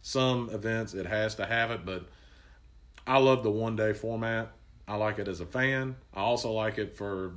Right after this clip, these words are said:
the boys in the pits that, you know, they work full-time jobs, they got families and stuff. I'm sure they'd rather just have one day, but I understand the side of it where, um, it has to be more than one day. But, uh, you know, Snowball Derby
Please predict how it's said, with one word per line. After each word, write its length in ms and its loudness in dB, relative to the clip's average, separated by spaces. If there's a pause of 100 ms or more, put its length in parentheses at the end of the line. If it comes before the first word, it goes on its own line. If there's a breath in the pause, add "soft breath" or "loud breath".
the 80 -8
boys 300 -2
in 80 -6
the 60 -6
pits 480 2
that, 300 -4 (840 soft breath)
you 140 -8
know, 100 -8 (100)
they 140 0
work 260 6
full-time 420 -2
jobs, 440 2
they 120 0
got 220 -2
families 420 -4
and 80 -8
stuff. 300 -4
I'm 100 -8
sure 200 -6
they'd 240 -2
rather 380 -2 (340 loud breath)
just 220 2
have 200 0
one 180 -4
day, 160 -2
but 160 -4
I 180 -2
understand 680 -2
the 160 -4
side 340 -2
of 120 -6
it 100 -8
where, 380 -4 (540 loud breath)
um, 500 -10 (640)
it 140 -8
has 220 0
to 80 -12
be 80 -4
more 180 -4
than 100 -6
one 120 -4
day. 120 -4
But, 300 -6 (120)
uh, 60 -8 (380)
you 140 -10
know, 80 -12 (180)
Snowball 400 2
Derby 400 -2